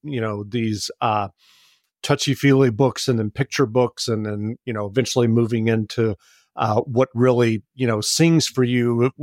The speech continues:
uh, in terms of writing, which is romantic comedies. What writing advice would you offer for those who are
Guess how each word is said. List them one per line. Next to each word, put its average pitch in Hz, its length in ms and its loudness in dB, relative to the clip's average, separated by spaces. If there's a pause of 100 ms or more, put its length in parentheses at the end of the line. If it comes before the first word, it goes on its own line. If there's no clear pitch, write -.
(160)
uh, 113 340 2
in 117 120 -2
terms 110 260 0
of 110 60 -6
writing, 110 420 -4
which 107 140 -12
is 110 100 -12
romantic 117 440 -2
comedies. 135 460 0 (280)
What 180 320 2
writing 170 480 2
advice 117 440 -4
would 120 180 -4
you 147 120 0
offer 131 380 2
for - 180 0
those 127 400 2
who 131 400 0
are 117 300 0